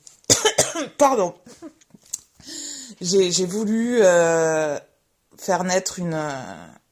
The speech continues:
une petite nana, en fait, euh, qui, euh, qui, qui bosse du matin au soir et qui a, qui, qui, qui a, qui a sa passion dans les tripes et qui donne tout pour son boulot.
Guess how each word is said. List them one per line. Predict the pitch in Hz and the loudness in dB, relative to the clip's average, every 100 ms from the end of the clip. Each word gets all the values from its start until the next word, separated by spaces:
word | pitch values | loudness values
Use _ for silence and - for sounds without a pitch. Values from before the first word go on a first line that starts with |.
| _ 170 | _ -8
une | 175 | -6
petite | 180 180 214 208 | -4 -4 -4 0
nana, | 208 185 165 175 185 | 2 2 2 0 0
en | 151 | -4
fait, | 143 156 170 170 | -6 -2 -2 -2
euh, | 165 151 | -4 -4
qui, | 147 - 165 143 143 131 | -8 -16 -12 -10 -10 -12
euh, | 135 - _ _ _ _ _ _ _ _ _ _ _ _ _ _ _ _ _ | -14 -20 _ _ _ _ _ _ _ _ _ _ _ _ _ _ _ _ _
qui, | - - | -10 -8
qui | - 180 | -8 -4
bosse | 175 180 190 | 2 2 0
du | 170 | -6
matin | 170 175 202 190 | -4 0 0 0
au | 190 | -2
soir | 190 180 165 170 185 | -4 2 4 4 2
et | 170 156 151 | 0 -2 -6
qui | - 160 | -8 -4
a, | 151 147 156 | -2 -2 -4
qui, | - - | -10 -16
qui, | - - | -18 -18
qui | - 156 | -10 -10
a, | |
qui | 139 - 175 | -10 -10 -8
a | |
sa | - 175 | -4 -6
passion | - 180 - 214 | -4 -6 -2 -2
dans | 208 190 | -2 -2
les | 175 | -2
tripes | 170 - 185 196 - | -6 -8 -8 -8 -6
et | 170 | -8
qui | - | -6
donne | 170 160 165 | 0 0 -2
tout | 220 | -8
pour | 208 214 | -8 -6
son | 185 | -6
boulot. | 175 143 139 139 | -6 -6 -6 -8